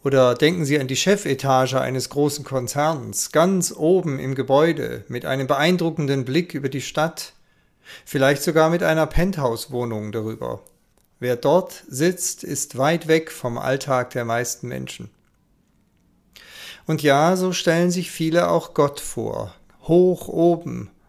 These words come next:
unnahbar, der Herrscher in heiligen Hallen, ehrfurchtgebietend, aber eben auf Distanz. Und wie überraschend klingt dagegen das Losungswort für den heutigen Tag aus Psalm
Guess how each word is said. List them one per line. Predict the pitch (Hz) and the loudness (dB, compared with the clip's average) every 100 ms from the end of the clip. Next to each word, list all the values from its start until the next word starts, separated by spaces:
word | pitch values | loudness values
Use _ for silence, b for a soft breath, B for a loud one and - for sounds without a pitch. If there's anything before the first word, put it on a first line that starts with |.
| _ - | _ 2
unnahbar, | 190 196 170 165 170 143 107 113 | 2 4 4 4 4 2 0 -2
der | 139 131 | 0 0
Herrscher | - 151 185 196 - 180 175 175 B - | 0 0 0 2 2 2 2 -2 B -6
in | 135 120 131 | -6 -4 -4
heiligen | 139 151 151 156 143 123 | 0 0 0 -4 -4 -2
Hallen, | 139 120 110 107 - _ B B B B B - | -4 -4 -8 -14 -18 _ B B B B B 2
ehrfurchtgebietend, | 160 170 - 123 - - 113 120 127 - 139 143 - - _ _ _ _ - | 4 4 -2 -4 -6 -10 -10 -8 -10 -8 -8 -8 -12 -18 _ _ _ _ -6
aber | 117 135 147 147 | 0 0 0 -4
eben | 135 151 | -6 -4
auf | 139 | -6
Distanz. | - 143 - 180 175 - - _ _ _ _ _ _ _ _ _ _ _ _ B B B B | -6 -8 -4 -2 -2 -6 -12 _ _ _ _ _ _ _ _ _ _ _ _ B B B B
Und | - 131 | -8 -2
wie | 139 135 | 0 -2
überraschend | - 135 139 135 202 - 143 117 - | -4 2 2 4 2 0 -4 -6 -4
klingt | 151 180 185 | 0 2 2
dagegen | 160 147 151 156 | 2 2 0 2
das | 139 123 | 0 0
Losungswort | 131 151 165 165 - 143 151 151 | 2 2 2 -2 2 4 4 0
für | 143 | -4
den | 139 120 | -4 0
heutigen | 135 139 151 131 | 0 0 -4 -6
Tag | 120 131 151 147 | -6 -4 -4 -2
aus | 143 - | -4 -4
Psalm | - 135 135 151 | -4 -2 0 -2